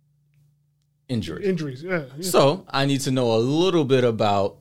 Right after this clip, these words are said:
Speaker 1: uh, corrective exercise to m-, maybe prevent you from, uh, having something happen to you,
Speaker 2: Mm-hmm.
Speaker 1: 'cause I can see it coming and say, "Okay, well,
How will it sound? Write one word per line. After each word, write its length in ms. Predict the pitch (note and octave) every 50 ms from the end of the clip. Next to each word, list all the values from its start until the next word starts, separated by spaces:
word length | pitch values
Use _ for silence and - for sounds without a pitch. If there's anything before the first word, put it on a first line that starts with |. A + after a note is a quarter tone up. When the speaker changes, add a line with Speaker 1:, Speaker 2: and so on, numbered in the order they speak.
| _ _ _ _ _ _ _ _ _ _ -
Speaker 1:
uh, 120 | A2 G#2 - -
corrective 600 | - - C3 A#2 A2 B2+ B2+ B2 - C3 A#2+ F#2+ G2
exercise 560 | G#2+ A2 - A#2+ A2 - A2 G2+ G#2 G#2 -
to 120 | - -
m-, 280 | F2+ - - G#2+ - - -
maybe 200 | A2+ A2 A2 G#2+
prevent 720 | G2 - - - A2+ G2 E2+ F2 F2 G#2 A2 C3+ - - - - _ _ _ _ _ _
you 240 | A#2 A#2 C#3 D3+ D3
from, 440 | D3 - D3 C#3 C#3+ C3+ C3+ - - _ _ _ - - -
uh, 440 | C3+ B2 B2 B2+ B2+ B2+ B2+ B2+ C3 - - - _ _ _ _ _ _ _ _ _ _ _ _ _ _
having 300 | - A#2+ D3 C#3+ C#3+ D3
something 340 | C#3+ - D3 C#3 C#3 - D3+
happen 300 | D#3 D3+ D3 D3 D3 D3
to 140 | C#3+ - D3+
you, 80 | D#3 D#3+
Speaker 2:
Mm-hmm. 60 | D#3+ D#3
Speaker 1:
'cause 100 | - A#2
I 100 | A2+ A#2
can 160 | - A2 G#2
see 300 | - - - A#2 B2 B2+
it 60 | A#2
coming 360 | - - A2+ A2 A#2+ B2+ C3
and 80 | A#2+ G#2
say, 160 | - G#2+ G2
"Okay, 300 | G#2+ B2 - B2 A2 A2
well, 260 | G2+ G2+ F#2+ F#2+ F#2